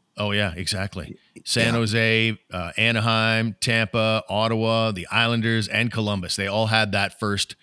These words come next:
Speaker 1: round pick at one point.
Speaker 2: Wow.
Speaker 1: And, uh, so Ottawa's, so this is how Ottawa got it and lost it. They got it in oh eight when they traded Andre Meszaros to Tampa.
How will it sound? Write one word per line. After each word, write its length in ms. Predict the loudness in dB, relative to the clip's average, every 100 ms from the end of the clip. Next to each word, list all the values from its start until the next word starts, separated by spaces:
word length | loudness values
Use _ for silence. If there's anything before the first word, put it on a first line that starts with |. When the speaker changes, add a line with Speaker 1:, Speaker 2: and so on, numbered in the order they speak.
| _ -6
Speaker 1:
round 340 | -4 -4 -4
pick 220 | -4 -4
at 100 | -4 -8
one 260 | -6 -6
point. 380 | -6 -6 -6 -8 _ _ _ _
Speaker 2:
Wow. 220 | -16 -8 -4
Speaker 1:
And, 340 | -4 -4 -4
uh, 300 | -4 -4 -6 -12 _
so 200 | -4 0
Ottawa's, 600 | 2 2 2 2 0 -2 -8 _ _
so 160 | -4 0
this 160 | 2
is 60 | 2
how 160 | 2 2
Ottawa 460 | 2 2 0 -2
got 380 | -4 -2 0 0
it 100 | -2
and 80 | -4
lost 360 | -2 -2 -2
it. 160 | -2 -4 _ _ _ _ -8
They 100 | -2
got 280 | 2 4
it 100 | 2
in 100 | 2
oh 200 | 2 2
eight 140 | 2 0
when 100 | -2
they 100 | -2
traded 360 | 0 0 0
Andre 380 | -2 -2 0 0
Meszaros 580 | 0 0 0 0 0 -2
to 80 | -6
Tampa. 600 | -4 -2 -2 -2 -4